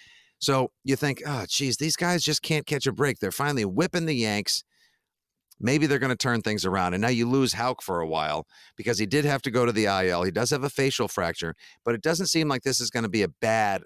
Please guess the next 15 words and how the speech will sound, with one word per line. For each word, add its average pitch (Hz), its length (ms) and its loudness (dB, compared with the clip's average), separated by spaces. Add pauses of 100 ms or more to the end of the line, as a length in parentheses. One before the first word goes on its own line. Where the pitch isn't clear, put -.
long-term 95 800 -2 (440)
injury. 92 320 -2
It 85 100 -6
could 143 160 0
have 117 100 0
been 101 160 -2
so 147 380 2
much 127 240 0
worse. 92 300 -2
I 92 80 -6
think 107 180 -4
a 101 40 0
lot 101 240 2
of 101 80 0
us 101 220 -2